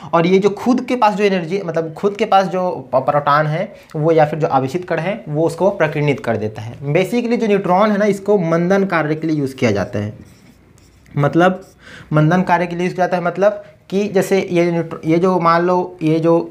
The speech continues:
माध्यम है, इसमें बहुत सारे परमाणु हैं, ठीक है, वो एक्साइटेड हो जाते हैं मान लो, तो यहाँ से क्या करेंगे? न्यूट्रॉन का बॉम्बार्डमेंट करवाएंगे,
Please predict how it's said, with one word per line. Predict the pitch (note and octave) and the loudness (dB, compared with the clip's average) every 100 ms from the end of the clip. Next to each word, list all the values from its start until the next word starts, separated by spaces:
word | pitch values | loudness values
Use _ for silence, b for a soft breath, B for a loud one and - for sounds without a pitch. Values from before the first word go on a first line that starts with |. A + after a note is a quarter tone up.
| D3+ | 0
माध्यम | C#3+ D3 D#3 B2+ | 0 2 0 0
है, | B2 B2+ | -4 -4
इसमें | E3 | -4
बहुत | D#3 D#3 | -2 -2
सारे | E3 | -2
परमाणु | - C#3+ C3 B2 C3 | 0 0 0 0 0
हैं, | B2 B2 | -4 -2
ठीक | F#3+ G3 | 0 0
है, | |
वो | E3 E3 | 2 2
एक्साइटेड | D#3 D3 D#3 D#3+ | 2 0 0 2
हो | |
जाते | C#3+ B2 C3 | 2 0 -2
हैं | B2+ | -2
मान | A#2+ | -2
लो, | A2 - B B - | -4 -10 B B -4
तो | D#3+ | -2
यहाँ | D3+ F3 | 0 0
से | F3 | 0
क्या | F3+ E3+ | 0 0
करेंगे? | F#3 F#3 F3+ | 0 -2 -2
न्यूट्रॉन | E3 D#3 D#3+ F3 D#3 | -2 0 0 -2 -6
का | D3+ D3 | -4 0
बॉम्बार्डमेंट | - C#3+ D3 E3 | 0 2 2 2
करवाएंगे, | E3 E3 E3+ G3 - | 0 0 0 -2 -4